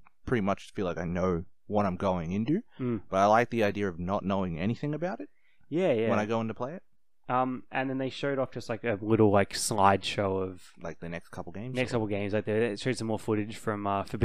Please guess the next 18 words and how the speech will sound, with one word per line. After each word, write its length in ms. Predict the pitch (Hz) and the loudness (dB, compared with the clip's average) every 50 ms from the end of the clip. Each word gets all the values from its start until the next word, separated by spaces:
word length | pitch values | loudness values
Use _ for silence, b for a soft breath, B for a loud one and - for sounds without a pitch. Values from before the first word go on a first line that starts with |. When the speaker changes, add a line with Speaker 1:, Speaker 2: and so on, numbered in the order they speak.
| 208 233 | 4 6
Speaker 1:
Apparently 80 | 226 214 | 4 4
Speaker 2:
West. 180 | 208 196 180 165 | 2 2 4 4
Speaker 1:
there's 280 | 170 160 156 151 135 - | 4 4 4 2 2 2
a, 40 | |
there 100 | 120 143 | 2 0
was 100 | 139 127 139 | 2 2 0
a, 60 | 139 135 127 120 - | -2 -2 -4 -6 -8
the 340 | 113 117 120 117 113 113 107 | -6 -4 -4 -2 -2 -2 -4
Nintendo 460 | 110 110 113 104 - 127 127 117 110 95 | -4 -4 -6 -4 -4 -2 0 0 0 0
Direct 380 | 101 92 101 120 135 - - | 0 0 0 0 -2 -2 -6
as 100 | 101 92 | -8 -6
well. 300 | 90 90 78 73 82 - - - - - - - - - - - | -4 -4 -4 -4 -6 -8 -14 -20 -20 -20 -20 -18 -18 -18 -14 -10
It 60 | 107 117 | -4 -2
happened, 340 | 113 - 117 110 104 - | -2 -2 -2 -6 -6 -4
uh, 180 | - 104 104 101 87 | -2 -2 -2 -2 -2
either 220 | 120 120 101 117 | -4 -4 -6 -6
today 340 | - - 120 117 117 120 120 | -6 -2 0 2 2 4 4
or 140 | 117 113 | 2 0